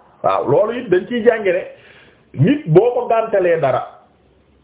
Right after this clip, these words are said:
koo xam ne dafa ñëw yor, euh, yéene bu baax ngir def lu baax jàppale bokk ci affaire yi wala laal ci participer ci vraiment am na lu xew mu bëgg cee dugal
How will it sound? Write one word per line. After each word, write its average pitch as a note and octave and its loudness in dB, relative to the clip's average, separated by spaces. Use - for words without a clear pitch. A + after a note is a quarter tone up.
koo G#3+ 2
xam G#3+ -4
ne G3 2
dafa G#3 0
ñëw G3+ 0
yor, F#3 2
euh, F2+ -12
yéene D#3 0
bu C3 2
baax - -4
ngir D3+ 2
def D#3 0
lu C#3+ 0
baax B2 -2
jàppale C3+ 0
bokk C#3 0
ci D3+ -4
affaire C#3 0
yi C#3 2
wala C#3+ 0
laal C#3+ 0
ci D3 0
participer C#3 -2
ci D3 0
vraiment C#3+ 0
am D#3 -2
na D3 0
lu C#3+ 0
xew D3 -2
mu C3 6
bëgg D3 2
cee D#3+ 2
dugal D3+ 0